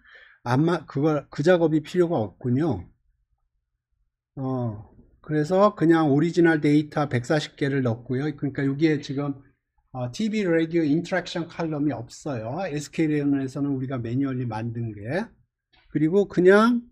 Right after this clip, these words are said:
아, 여기에다가 인터랙션 텀을 이렇게 집어넣어주면 돼요.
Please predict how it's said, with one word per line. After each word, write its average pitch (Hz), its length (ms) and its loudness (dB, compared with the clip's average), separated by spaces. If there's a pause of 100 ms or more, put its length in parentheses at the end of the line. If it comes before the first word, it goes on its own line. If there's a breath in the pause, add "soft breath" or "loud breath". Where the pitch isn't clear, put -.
(220)
아, 139 540 -6
여기에다가 160 720 0
인터랙션 165 720 -4
텀을 156 640 -2
이렇게 147 340 -2
집어넣어주면 120 760 -6
돼요. 101 460 -12